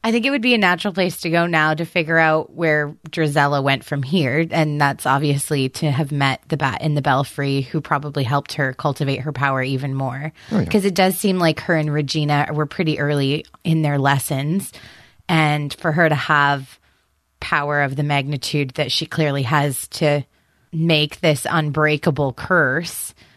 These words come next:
Speaker 1: then she would have had to get more mentoring from somebody else. And it's pretty clear that the Bat in the Belfry and her in current day have that type of mentoring relationship.
Speaker 2: Right. Yeah.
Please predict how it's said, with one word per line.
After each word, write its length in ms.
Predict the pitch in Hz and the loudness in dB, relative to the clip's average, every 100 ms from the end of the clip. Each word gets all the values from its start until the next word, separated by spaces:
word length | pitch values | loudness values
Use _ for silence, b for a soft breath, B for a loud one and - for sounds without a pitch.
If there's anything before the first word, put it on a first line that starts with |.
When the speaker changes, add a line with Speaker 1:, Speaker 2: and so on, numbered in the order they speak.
| b b b - | b b b -2
Speaker 1:
then 260 | 170 156 | 2 2
she 680 | 143 - 160 143 143 139 151 _ _ _ _ _ | 0 0 2 2 2 0 -4 _ _ _ _ _
would 200 | 156 170 | 0 2
have 80 | 147 | 2
had 220 | 160 135 | 0 -2
to 60 | 139 | -2
get 380 | 139 135 127 - - b b | 2 2 0 -6 -20 b b
more 220 | 175 175 147 | 2 4 4
mentoring 720 | 143 143 - 139 123 123 156 160 _ | 4 2 0 0 -2 -4 -8 -10 _
from 260 | - 170 135 | -2 0 0
somebody 400 | - 139 135 135 | 0 0 0 -2
else. 480 | 127 104 - - - _ _ _ _ _ - | -2 -6 -8 -12 -16 _ _ _ _ _ 0
And 160 | 165 | 0
it's 120 | 151 | 0
pretty 220 | - 185 151 | 0 0 0
clear 320 | - 165 143 | 2 4 4
that 280 | 135 131 - - - | 2 0 -6 -20 -6
the 140 | 160 | -2
Bat 260 | 139 143 139 | 2 0 2
in 120 | 147 | 0
the 40 | |
Belfry 440 | 139 135 131 147 131 | 2 0 0 -2 -4
and 100 | 127 | -4
her 500 | 113 147 131 127 151 _ | -4 -2 0 -2 -6 _
in 160 | 160 147 | -8 -6
current 320 | - 208 170 | -2 -2 -2
day 200 | - 139 | -4 -6
have 340 | 117 143 131 127 | -2 -2 -2 -4
that 300 | 131 139 - | -8 -8 -10
type 240 | - 143 | -6 -2
of 100 | 135 | 0
mentoring 460 | 135 131 - 135 120 | 0 -2 -4 -8 -8
relationship. 680 | 113 127 - - - - - _ _ | -6 -6 -6 -8 -10 -12 -16 _ _
Speaker 2:
Right. 380 | 90 87 78 - - _ _ _ - | -2 -2 -2 -8 -20 _ _ _ -2
Yeah. 300 | 90 85 | 0 0